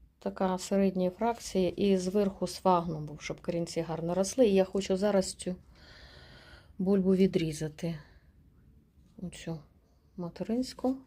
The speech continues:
Хоча вона ще гарна. Можна положити десь, може, ще дасть кейк. А спочатку був отакий малесенький кейк.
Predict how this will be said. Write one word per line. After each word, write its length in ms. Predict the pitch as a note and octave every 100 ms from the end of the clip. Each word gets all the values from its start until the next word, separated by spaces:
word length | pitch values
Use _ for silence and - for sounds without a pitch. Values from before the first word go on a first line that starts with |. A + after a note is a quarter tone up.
| _ _ - -
Хоча 340 | _ C#4+ C#4+ G4+
вона 180 | D4+
ще 200 | C4 A3+
гарна. 400 | A3+ B3 F#3+ E3 - _ -
Можна 260 | F#3+ F#3+
положити 540 | F3+ F#3 F#3 F#3 F#3+ F3
десь, 260 | E3+ -
може, 240 | F3+ E3+ D#3+
ще 200 | - E3+
дасть 260 | - -
кейк. 380 | - D3 C3+ - _ _ _ - - _ _ - - - - - - - - - - _ _ _
А 100 | G3+
спочатку 560 | G#3 A#3+ A#3+ B3 - G3
був 160 | F#3 F#3
отакий 360 | F3+ F3+ F#3
малесенький 680 | E3+ D3+ D3+ D3+ A3 A3+ E4
кейк. 380 | - G4+ G4+